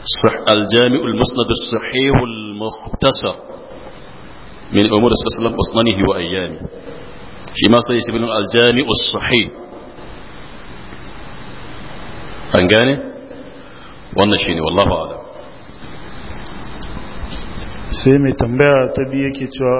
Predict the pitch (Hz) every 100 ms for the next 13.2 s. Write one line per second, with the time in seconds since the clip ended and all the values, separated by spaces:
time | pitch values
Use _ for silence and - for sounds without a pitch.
0 | 127 - 127 131 127 123 131 127 120 120
1 | 123 120 120 120 117 113 - - - -
2 | - - - - 113 131 147 139 135 127
3 | 123 135 120 120 120 165 160 139 139 143
4 | 143 131 123 117 117 120 127 135 - -
5 | - - - - 135 139 139 139 139 139
6 | 135 139 147 139 107 98 - - - -
7 | - - - - 117 113 120 135 143 151
8 | 139 147 147 147 139 127 117 139 139 120
9 | 117 117 120 131 - 123 123 - 110 107
10 | 101 - - - - - - - 113 139
11 | 139 147 135 139 139 143 139 - 139 139
12 | - 131 120 117 117 131 131 135 135 123
13 | -